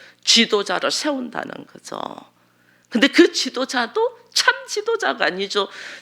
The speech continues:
참 지도자를 인도하는 축복의 통로이죠. 예수 그리스도. 예수 그리스도를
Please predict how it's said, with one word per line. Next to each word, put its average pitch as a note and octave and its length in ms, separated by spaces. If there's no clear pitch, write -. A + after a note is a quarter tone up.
참 - 260
지도자를 G#4 800
인도하는 G#4 880
축복의 - 600
통로이죠. - 880
예수 D3 360
그리스도. - 680
예수 - 340
그리스도를 F#4 560